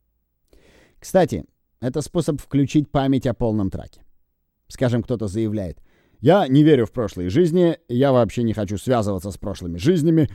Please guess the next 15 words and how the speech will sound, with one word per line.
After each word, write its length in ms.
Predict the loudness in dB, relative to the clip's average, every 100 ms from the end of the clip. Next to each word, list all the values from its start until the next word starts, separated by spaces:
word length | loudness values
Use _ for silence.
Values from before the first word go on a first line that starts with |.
| 2
у 40 | 6
меня 160 | 8
никогда 340 | 6 4 2 6
не 160 | 6
было 160 | 6 4
никаких 420 | 4 2 -4 -2
прошлых 360 | -2 -2 -4 0
жизней. 300 | 2 2 -4 0
Какой 260 | 2 2
смысл 280 | 2 0 0
публиковать 480 | -2 0 0 -2 -2
что-то 260 | -6 -6
о 40 | -4
прошлых 320 | -8 -8 -10
жизнях? 260 | -10 -12